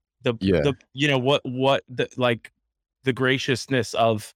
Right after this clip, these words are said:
Speaker 1: the universe or whatever, like, a-, and also,
Speaker 2: Mm-hmm.
Speaker 1: like, that you struggled and it was really hard and you, but, but there's also, like, I guess the other side of things is, like,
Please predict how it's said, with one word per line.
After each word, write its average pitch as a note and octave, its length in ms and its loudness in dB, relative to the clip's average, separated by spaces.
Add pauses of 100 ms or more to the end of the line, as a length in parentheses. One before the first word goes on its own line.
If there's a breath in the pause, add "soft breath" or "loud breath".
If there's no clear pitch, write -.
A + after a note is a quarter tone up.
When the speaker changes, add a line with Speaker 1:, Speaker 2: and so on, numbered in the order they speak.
(320 soft breath)
Speaker 1:
the A#2+ 100 -2
universe A#2 720 0
or G#2+ 100 -2
whatever, G#2+ 480 -2
like, F#2+ 280 -6
a-, - 220 -2
and C3+ 220 2
also, C3+ 320 2
Speaker 2:
Mm-hmm. B2 80 0
Speaker 1:
like, B2 240 0
that B2+ 120 0
you D3+ 120 -2
struggled E3+ 460 0
and A#2 120 2
it A#2+ 60 0
was A2+ 220 -4
really A#2+ 320 0
hard C3+ 480 2
and A#2 200 -2
you, A#2+ 300 -2 (340 soft breath)
but, D#3 220 -2
but C#3+ 140 0
there's D3 180 0
also, F3 460 2
like, B2 180 0
I A#2+ 80 0
guess B2+ 140 -2
the G2+ 140 -2
other B2 180 0
side A#2 240 -2
of G#2 80 -8
things A#2 260 -4
is, A2+ 100 -4
like, A2 260 0